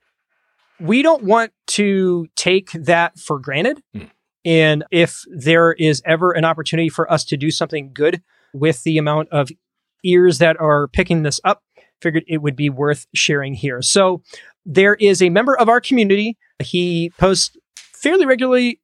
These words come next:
Speaker 1: on the, on the Facebook group, and, uh, I've known him or of him. We've been in mutual circles for the past twenty some odd years. A guy named David Lynham, who plays drums in a group called Get Sideways.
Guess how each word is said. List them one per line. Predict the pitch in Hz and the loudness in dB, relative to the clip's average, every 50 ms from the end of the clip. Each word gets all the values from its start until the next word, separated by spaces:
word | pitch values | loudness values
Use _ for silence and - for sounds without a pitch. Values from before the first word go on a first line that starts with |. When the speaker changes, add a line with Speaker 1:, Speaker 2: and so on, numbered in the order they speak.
| _ | _
Speaker 1:
on | 196 190 190 180 | 0 0 2 2
the, | 170 165 160 156 151 | 0 0 2 0 0
on | 151 143 | 0 -2
the | 143 | -2
Facebook | - 269 294 - - 277 - | 0 0 0 0 -2 -4 -2
group, | 269 262 247 - _ _ _ _ _ _ _ _ - | -2 -2 -2 -4 _ _ _ _ _ _ _ _ -2
and, | 165 160 156 156 151 147 147 | 0 2 2 2 2 2 0
uh, | 147 | 0
I've | - 160 170 160 | 0 0 0 2
known | 160 160 160 156 | 2 2 2 2
him | - 156 151 151 151 156 151 - _ _ _ _ _ | 0 -2 -2 -2 -4 -6 -8 -10 _ _ _ _ _
or | - 147 147 - | -8 -6 -4 0
of | 180 165 156 - | 0 0 0 2
him. | - 151 143 147 | 0 0 0 0
We've | 151 143 | -2 -2
been | 135 147 143 | 0 -2 -2
in | 143 139 139 - | -2 -4 -6 -4
mutual | 143 151 139 - 156 147 | -2 -2 -2 -2 -4 -6
circles | 123 - - - - 170 151 - 143 135 | -6 -8 -8 -4 -2 -2 -2 -2 -4 -6
for | - 143 | -6 -8
the | 139 | -8
past | - 151 139 131 - | -6 -6 -6 -6 -6
twenty | - 160 151 135 | -6 -6 -6 -6
some | - 151 | -6 -6
odd | 135 | -6
years. | 135 143 139 - - _ - - - - | -4 -4 -6 -6 -8 _ -20 -10 -4 0
A | 190 | 2
guy | 190 240 | 2 2
named | 262 262 247 170 | 2 2 2 2
David | 208 233 220 196 | 2 0 2 2
Lynham, | 170 170 160 170 147 131 131 - | 2 2 0 0 -4 -6 -8 -6
who | 156 151 143 | -4 -4 -4
plays | 135 - 170 160 147 135 | -2 0 0 0 0 0
drums | - 160 151 147 135 131 | -2 -2 -2 -2 -4 -6
in | - 147 | -8 -8
a | |
group | 135 147 147 - | -8 -8 -8 -6
called | - 147 139 | -8 -8 -6
Get | - 143 - | -6 -4 -2
Sideways. | - - 196 202 180 190 190 180 175 - | 0 0 2 2 2 2 2 2 2 0